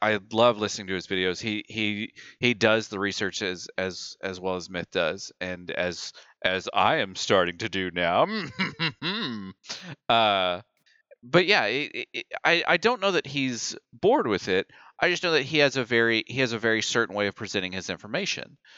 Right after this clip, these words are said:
and, and for it to be a very, uh, one-sided conversation that he's having with the audience, you know, like, uh,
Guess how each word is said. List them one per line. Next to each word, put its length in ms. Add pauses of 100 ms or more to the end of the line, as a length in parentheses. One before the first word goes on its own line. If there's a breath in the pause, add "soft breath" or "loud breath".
(260 loud breath)
and, 360
and 160
for 140
it 100
to 60
be 280
a 80
very, 600 (480 loud breath)
uh, 180 (340)
one-sided 1040
conversation 720
that 140
he's 140
having 440 (100)
with 380
the 140
audience, 560
you 80
know, 100
like, 480
uh, 400